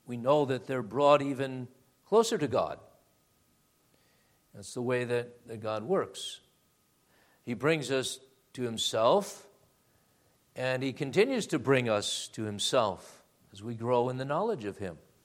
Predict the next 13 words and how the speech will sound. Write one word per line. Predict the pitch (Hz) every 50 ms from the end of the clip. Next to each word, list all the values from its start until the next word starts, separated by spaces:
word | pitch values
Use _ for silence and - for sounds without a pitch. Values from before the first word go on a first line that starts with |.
| _ _ _ _ _ _ _ _ _ _ _ _ _ _ _ _ _ _ _ _ _ _
So | - - - 165 156 151 147
there's | 135 143 147 143 143 143 - -
this | 147 139 131 117 - - - - - - - - _ - 98
work | 104 127 143 147 147 151 151 - -
of | 131 127 120 120 113 95 87 - -
the | 104 110 120 117 110 110 110 107 95 - _ _ _ _ _ _ _ _ _ _ _ _ _ _ _ _ _ _
freeing | _ - - - 202 220 202 190 185 170 156
from | 151 - 170 165 151 139
the | 143
guilt, | 120 92 - 151 160 175 202 233 226 - -
we'd | 143 127 110
say | - - - 151 139 135 135 120
justification, | 101 - - 143 147 - - - - 120 - - 120 95 - - 147 156 180 170 - 202 202 214 220 220 214 202 190